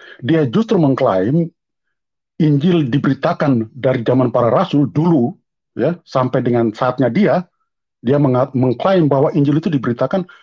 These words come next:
untuk menjala orang-orang kaya. Ini tesis enam puluh lima mengatakan ini. Dan ini menurut saya ini sama sekali, kalau, eh, kemarin, eh, Bro G ada mengatakan ditemukan heresi, nah menurut saya enam puluh lima ini bisa dikatakan demikian.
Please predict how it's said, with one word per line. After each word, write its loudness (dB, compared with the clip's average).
untuk -4
menjala 0
orang-orang 2
kaya. -4
Ini 2
tesis -2
enam 0
puluh 2
lima 2
mengatakan 0
ini. -6
Dan 2
ini 2
menurut 2
saya 0
ini 2
sama 0
sekali, -2
kalau, 0
eh, 2
kemarin, 2
eh, -2
Bro -2
G 0
ada 2
mengatakan 0
ditemukan -2
heresi, -2
nah 0
menurut -2
saya 0
enam 0
puluh 0
lima 0
ini 0
bisa -4
dikatakan -4
demikian. -6